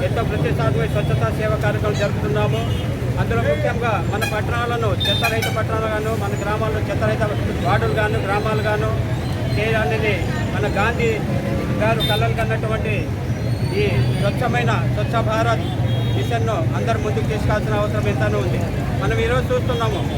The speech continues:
ఎన్ని ఐశ్వర్య, అష్టైశ్వర్యాలు ఉన్నా కానీ ఆరోగ్యం బాగలేకుంటే మనం అన్నమించలేము. మన అభివృద్ధి చె-, మన ఇల్లు అభివృద్ధి చెందాలన్నా కానీ, మన పట్టణం అభివృద్ధి చెందాలన్నా కానీ, మన దేశం, రాష్ట్రం,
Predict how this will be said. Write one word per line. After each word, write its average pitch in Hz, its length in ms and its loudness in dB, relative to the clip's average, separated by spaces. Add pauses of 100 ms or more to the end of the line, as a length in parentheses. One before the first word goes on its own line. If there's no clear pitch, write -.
(600)
ఎన్ని 120 180 2 (680)
ఐశ్వర్య, 247 400 0
అష్టైశ్వర్యాలు 233 720 0
ఉన్నా 220 200 0
కానీ 220 180 0 (100)
ఆరోగ్యం 226 340 0
బాగలేకుంటే 214 480 0
మనం 202 220 0
అన్నమించలేము. 208 640 0 (360)
మన 214 100 -2 (100)
అభివృద్ధి 226 360 0
చె-, 233 160 0
మన 208 140 2 (560)
ఇల్లు 226 180 0
అభివృద్ధి 226 280 0
చెందాలన్నా 226 520 0
కానీ, 220 220 0 (560)
మన 208 100 0 (100)
పట్టణం 226 380 2
అభివృద్ధి 214 320 -2
చెందాలన్నా 220 460 0
కానీ, 220 200 0
మన 208 80 2 (120)
దేశం, 214 300 2
రాష్ట్రం, 214 320 0